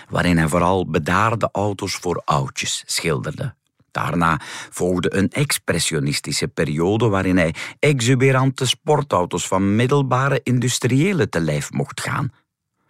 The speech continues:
En toen hij graag natuurelementen in zijn werk wou toepassen, heeft hij een tijd lang de tanks van het leger mogen schilderen in camouflagekleuren. Nee, betere beroepen zijn er niet om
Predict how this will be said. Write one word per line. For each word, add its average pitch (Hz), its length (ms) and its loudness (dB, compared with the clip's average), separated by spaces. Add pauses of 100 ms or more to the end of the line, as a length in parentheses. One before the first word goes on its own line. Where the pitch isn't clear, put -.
(240)
En 90 200 -2
toen 82 180 -2
hij 69 140 -2
graag 82 280 0
natuurelementen 147 1080 2
in 147 100 4
zijn 143 180 2
werk 143 220 2
wou 147 200 2
toepassen, 175 580 -4 (280)
heeft 87 260 -2
hij 78 120 0
een 76 80 -2
tijd 120 220 2
lang 123 200 2 (160)
de - 240 -4
tanks 156 300 2
van 143 200 4
het 135 100 2
leger 87 380 2
mogen 76 280 0
schilderen 82 580 -2
in 95 220 0
camouflagekleuren. 80 1300 -2 (580)
Nee, 131 480 -2 (300)
betere 98 500 0
beroepen 98 380 2
zijn 95 320 2
er 78 80 2
niet 73 220 -2
om 82 160 2